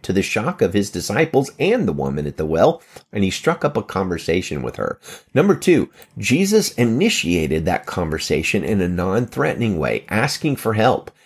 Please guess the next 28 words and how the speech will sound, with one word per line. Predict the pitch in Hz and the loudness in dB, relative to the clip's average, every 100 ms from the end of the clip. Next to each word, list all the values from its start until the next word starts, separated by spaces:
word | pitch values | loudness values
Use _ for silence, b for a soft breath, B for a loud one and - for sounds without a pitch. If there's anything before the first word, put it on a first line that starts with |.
| b | b
He | - 160 131 | -2 0 4
didn't | 165 190 135 80 | 4 4 -2 -4
lead | 104 101 147 139 85 | 0 2 4 2 2
with | 80 85 | 0 0
a | |
question | - 87 76 - 71 | 0 0 0 -2 -4
like, | 69 73 - | 0 0 0
"If | - | -2
you | 92 | -2
died | 87 117 175 156 | 2 2 2 0
tonight, | - 69 82 87 | -2 -4 -4 -4
do | - | -4
you | 113 | -2
know | 131 87 | 0 0
where | 92 87 87 | 2 2 0
you | 82 92 82 | -2 0 0
would | 98 | -2
spend | - - 85 117 | -2 -2 2 2
eternity?" | 120 220 220 110 - | 2 0 2 0 0
Now, | 180 277 | 2 2
look, | 254 | 0
I'm | 151 | 0
not | 226 - | 0 0
saying | 87 87 | -2 0
that's | 80 - | -2 -4
a | |
bad | 78 78 67 | -2 -2 0
question, | - 87 - 196 | 0 -2 2 0